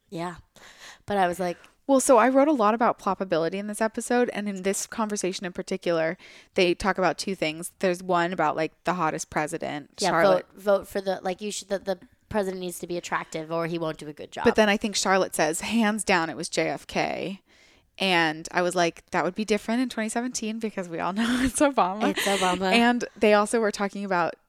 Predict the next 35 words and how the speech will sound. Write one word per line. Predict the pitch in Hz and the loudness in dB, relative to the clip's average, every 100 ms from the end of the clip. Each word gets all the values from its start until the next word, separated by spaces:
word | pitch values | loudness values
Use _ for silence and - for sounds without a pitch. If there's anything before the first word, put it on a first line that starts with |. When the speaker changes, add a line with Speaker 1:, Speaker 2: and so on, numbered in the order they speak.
| _ | _
Speaker 2:
um, | 185 170 170 - | -6 -4 -6 -6
Miranda | 208 202 202 214 | -4 -2 -2 -4
makes | 220 - | -6 -4
a | 214 | -2
joke | 185 180 | 0 -2
about | 190 180 170 | -2 -4 -4
it. | - | -6
She | - | -8
was | 185 180 | -6 -4
like, | 165 - | -4 -2
"I, | 180 - | -4 -4
I, | - 185 180 - - _ _ _ _ _ - - - | -4 -4 -6 -12 -20 _ _ _ _ _ -20 -20 -4
they | 190 | -2
probably | 254 262 220 | 0 -2 -2
needed | 190 226 233 | -4 -4 -4
you | 226 | 0
guys | 180 170 170 | 2 2 -2
in, | 165 | -12
back | 165 165 170 | -4 -4 -2
in | 175 | -8
the | 160 | -10
thirteen | - 160 180 156 | -6 -6 -6 -12
colonies | 156 175 165 220 185 165 | -8 -4 -2 -4 -6 -8
because | 180 170 156 | -10 -8 -2
I | 160 | -2
don't | 175 | -2
think | 196 180 | -6 -4
any | 165 180 | -4 -4
of | |
the | 175 | -6
founding | - 151 156 | -6 -6 -6
fathers | - 165 160 156 | -2 0 0 -4
were | 151 | -8
particularly | - 196 180 160 156 | -6 -8 -4 -6 -6
fuckable." | 175 160 170 180 160 165 | -6 -4 -2 -4 -2 -2